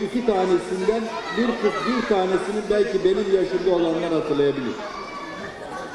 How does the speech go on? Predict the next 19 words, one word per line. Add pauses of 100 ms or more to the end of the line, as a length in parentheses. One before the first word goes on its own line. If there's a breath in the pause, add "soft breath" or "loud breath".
(260)
Marmara
depremi. (840)
Bin
dokuz
yüz
doksan
dokuz. (1600)
Diğeri
ben
hatırlamıyorum.
Büyüklerimiz (160)
anlatıyor. (1000)
Bin
dokuz
yüz
otuz
dokuzdaki (640)
Erzincan
depremi.